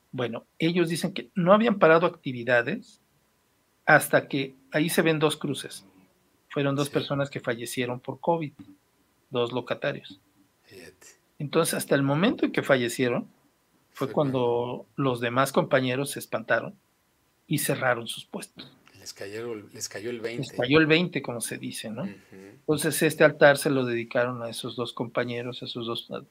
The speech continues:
Speaker 1: dos personas que fallecieron en la pandemia y que eran sus amigos, ¿no?
Speaker 2: Claro.
Speaker 1: Y que, pues sí, ya los orilló a cerrar.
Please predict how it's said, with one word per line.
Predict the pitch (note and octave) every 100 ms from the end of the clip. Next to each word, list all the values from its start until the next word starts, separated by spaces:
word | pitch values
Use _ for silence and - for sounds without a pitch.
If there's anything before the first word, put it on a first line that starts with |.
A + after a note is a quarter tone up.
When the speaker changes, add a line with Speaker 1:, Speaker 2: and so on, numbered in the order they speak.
| _
Speaker 1:
dos | B2 A#2+
personas | C#3 B2+ B2 A2+ B2 - _ _ _
que | A#2+
fallecieron | A#2 A2+ A2 - C4 - _ _ _ _ _ _ _ _ _ _ _ _ _ _ -
en | B2
la | A#2
pandemia | A#2 A#2+ C3 C3 C3 C3+ B2+
y | - -
que | A#2+
eran | B2 A#2+
sus | - A#2+
amigos, | A2+ A#2+ A#2 - -
¿no? | - - - - -
Speaker 2:
Claro. | - - F2 - _ _ _ _ D3
Speaker 1:
Y | -
que, | A#2+ A2 -
pues | -
sí, | - F#3
ya | F#3 C#3
los | C3 B2+ A2 -
orilló | A#2 A#2 A#2+ B2+
a | E3
cerrar. | - - C#3+